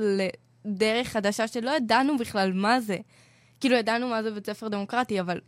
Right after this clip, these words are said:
הכל היה שונה פתאום. ושנכנסנו לבד, פשוט... זה פשוט הרגיש נכון. זה פשוט הרגיש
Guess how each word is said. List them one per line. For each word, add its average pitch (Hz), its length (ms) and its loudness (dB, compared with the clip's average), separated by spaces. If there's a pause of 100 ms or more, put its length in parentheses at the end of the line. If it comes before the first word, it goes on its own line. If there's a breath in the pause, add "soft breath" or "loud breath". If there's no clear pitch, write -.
(1200 soft breath)
הכל 311 300 0
היה 349 160 4
שונה 226 380 -2 (100)
פתאום. 185 520 -2 (600 soft breath)
ושנכנסנו 233 920 0
לבד, 226 400 2 (140)
פשוט... 269 380 -6 (720)
זה 254 100 -2
פשוט 294 320 -2
הרגיש 277 360 0
נכון. 240 600 2
זה 190 60 -4
פשוט 247 340 -6
הרגיש 233 360 0